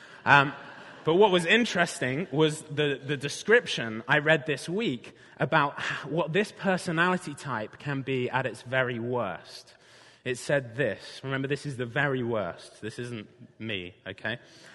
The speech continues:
"This person can become vindictive,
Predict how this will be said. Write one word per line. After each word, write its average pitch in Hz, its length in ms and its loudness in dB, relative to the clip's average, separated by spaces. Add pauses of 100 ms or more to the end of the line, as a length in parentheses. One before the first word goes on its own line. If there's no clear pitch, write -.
(1400)
"This 135 380 2
person 160 640 4 (380)
can 156 280 2
become 143 500 -2
vindictive, 131 800 -4